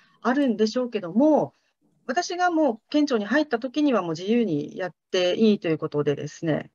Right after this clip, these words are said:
多分目を半分つぶっていただいてたとは思うんですけど、とにかくつなげる先につないでいく。で、県庁の名刺があれば、あの、公的なところ、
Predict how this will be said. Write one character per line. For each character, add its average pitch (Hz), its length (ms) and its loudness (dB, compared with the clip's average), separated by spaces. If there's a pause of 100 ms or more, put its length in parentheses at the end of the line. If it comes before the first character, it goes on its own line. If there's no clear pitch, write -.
(220)
多 269 80 4
分 208 160 6
目 254 160 8
を 170 140 6
半 190 180 0
分 202 140 -2
つ 202 120 -14
ぶ 214 80 6
っ - 40 4
て 220 100 2
い 214 80 6
た 220 80 4
だ 220 100 4
い 220 60 4
て 220 80 -6
た 190 140 -4
と 156 80 -4
は 151 60 -2
思 165 160 -4
う - 20 0
ん - 20 0
で 151 100 -2
す - 100 -10
け 151 100 -8
ど、 151 300 4 (360)
と - 80 0
に 311 140 6
か 240 100 0
く 214 80 -10
つ - 100 -4
な 208 120 8
げ 220 100 4
る 214 100 6
先 214 220 0
に 202 100 0
つ - 140 -16
な 180 160 -6
い 180 60 -6
で 175 100 -6
い 160 80 -6
く。 165 220 -4
で、 233 80 -2
県 339 240 4
庁 262 140 6
の 208 100 4
名 240 200 6
刺 262 140 -2
が 240 160 4
あ 254 60 2
れ 233 140 2
ば、 185 320 2 (280)
あ 185 80 -8
の、 175 180 -4
公 214 200 2
的 214 220 -2
な 196 160 -4
と 208 120 -4
こ 196 80 2
ろ、 214 300 4